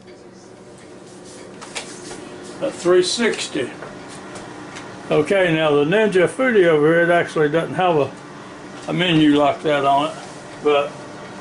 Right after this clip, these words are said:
we'll go close it down, turn on the power button,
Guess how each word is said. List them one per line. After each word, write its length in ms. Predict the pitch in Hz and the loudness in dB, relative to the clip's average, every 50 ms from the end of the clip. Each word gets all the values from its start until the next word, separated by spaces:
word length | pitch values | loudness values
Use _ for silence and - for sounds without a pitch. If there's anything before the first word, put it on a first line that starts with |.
| - - - | -14 -10 -6
we'll 100 | 143 135 | -2 2
go 140 | 147 147 - | 2 2 2
close 340 | - 165 160 160 165 175 | 2 0 2 2 2 2
it 140 | 202 208 208 | 0 -2 0
down, 400 | 202 196 190 185 185 196 202 196 196 - - - - - - - - - - - - - - - - - - - - - - - - - - - - - - - - - - - - - - - - | 2 2 4 4 2 2 0 0 -4 -8 -12 -12 -10 -10 -10 -10 -12 -12 -12 -14 -14 -14 -14 -12 -12 -12 -12 -14 -14 -14 -14 -12 -12 -12 -12 -12 -14 -14 -14 -14 -12 -12 -12 -12 -12 -12 -12 -10 -6
turn 180 | - 175 175 185 | -2 2 2 4
on 220 | 196 208 214 208 | 4 2 2 0
the 60 | 196 - | -2 0
power 320 | 214 220 202 202 196 190 | 2 4 4 4 4 4
button, 440 | 175 180 185 185 185 196 202 202 | 4 4 4 4 4 2 0 -6